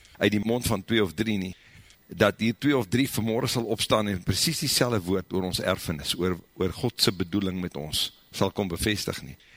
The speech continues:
Maar dit ook. Maar as ek kyk na die profetiese woord, ons het die laaste weke, het ons met mekaar gepraat oor die profetiese woord. Kyk ek na die profetiese woord, dan sien ek, die profetiese woord is niks anders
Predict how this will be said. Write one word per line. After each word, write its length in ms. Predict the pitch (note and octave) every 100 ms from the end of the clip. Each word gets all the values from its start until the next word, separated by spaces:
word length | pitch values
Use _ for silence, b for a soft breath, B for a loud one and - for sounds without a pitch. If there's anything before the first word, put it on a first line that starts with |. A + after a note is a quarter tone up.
| B B
Maar 200 | F#2 G2
dit 180 | G#3 -
ook. 280 | F#2 - - - B B B B
Maar 140 | - C3
as 160 | C#3
ek 160 | E3 F3
kyk 180 | G3+ E3+
na 100 | C#3+
die 80 |
profetiese 680 | B2+ B2+ - D3+ D#3+ C#3 -
woord, 300 | F#2+ A2+ G#2+
ons 120 | A2 G#2+
het 100 | A2+
die 80 |
laaste 400 | G#2 A2 C#3 -
weke, 560 | A2+ D#2+ A2 D#3 - E2+ B B B B B B
het 180 | G#2 B2
ons 100 | A#2+
met 140 | A#2+
mekaar 360 | A#2+ - E2 A#2
gepraat 480 | C#3 - B2+ A2+
oor 100 | A#2
die 100 | A2
profetiese 640 | - A#2 - B2 - G2+ G#2+
woord. 340 | E2+ F2 D2+ - - - _ _ _ _
Kyk 200 | - F3
ek 100 | F3+
na 80 | E3
die 100 | C3+
profetiese 580 | - A#2+ - D#3 C#3 C#3 G2
woord, 240 | A2 A2
dan 160 | G2+ G#2+
sien 160 | E3 D3+
ek, 100 | - B B B B -
die 60 | -
profetiese 560 | C#3 - G3 F#3 E3+ E3
woord 380 | G#2 B2 A2+ - -
is 180 | A#2 -
niks 240 | A2+ - - -
anders 440 | B2+ G2 - -